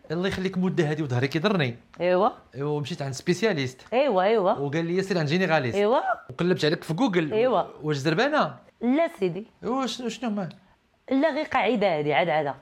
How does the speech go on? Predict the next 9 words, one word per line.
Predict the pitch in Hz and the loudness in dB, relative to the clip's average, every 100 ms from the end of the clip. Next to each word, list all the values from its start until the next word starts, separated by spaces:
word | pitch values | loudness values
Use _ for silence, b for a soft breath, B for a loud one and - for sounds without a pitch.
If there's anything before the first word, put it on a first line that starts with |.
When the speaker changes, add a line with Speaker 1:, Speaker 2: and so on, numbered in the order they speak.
| _ | _
Speaker 1:
اه، | 139 135 160 156 127 - B | -6 0 2 2 0 -6 B
ايوا | 277 311 | 0 0
صافي، | - 185 170 | 2 -2 0
سبيسياليست | 175 - 240 240 247 202 | -6 -4 -2 0 -2 0
قال | 220 | 0
لي: | 214 | 2
"نجي | 180 190 | 2 0
عند | 180 | 0
جينيراليست"، | 156 175 180 180 277 403 403 | 0 -2 0 0 2 0 -2